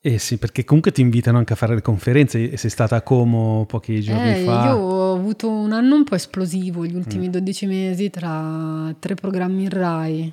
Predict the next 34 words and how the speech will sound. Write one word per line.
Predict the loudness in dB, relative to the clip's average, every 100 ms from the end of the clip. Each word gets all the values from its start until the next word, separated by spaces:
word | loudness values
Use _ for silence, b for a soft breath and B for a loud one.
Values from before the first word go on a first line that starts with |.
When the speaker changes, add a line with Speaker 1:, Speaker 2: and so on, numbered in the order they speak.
| -10
Speaker 2:
la | -8
radio, | -2 -2 -2 -2 -2 -2 -6 -12 _ _ -6
i | -4
libri | -2 0 0
Speaker 1:
Sì. |
Speaker 2:
da | -2
scrivere. | -4 -6 -4 -2 -2 -2 -4 -8 -12 b b b b b _
Adesso | -8 -8
sto | -8
scrivendo | -6 -2 -2 -2
il | -4
terzo, | -2 -2 -2 -4 -6 -6 -8 -14 -8
e, | -4 -2 -2 -4 -4 -4 -4 -4 -6
boh, | -8 -6 -6
conferenze, | -4 -4 -2 -2 0 -2 -2
eventi, | 0 0 0 -2 -2 -2 0 0 -2 -4 -8 b b b b _
altre, | -6 -4 0 0
il | 0
progetto | -2 -2 0 0 -4
sul | -2 -2
lupo, | 0 -2 -2 -4 -4
cioè | -4
sì, | -6 -6 -10
Speaker 1:
E | -8 -6 -2
Speaker 2:
quindi |
Speaker 1:
credo | 0 4 2
che, | 4 6 8 6 6 4
mm, | 2
sia | 0 2 4
Speaker 2:
tanta | 4 2
Speaker 1:
s-, |
Speaker 2:
roba. | 0 -2 -4 -8 -4
Speaker 1:
una | -4 -2
professione | -4 -2 -2 0 0 2 2 2 2 2 0 0 -2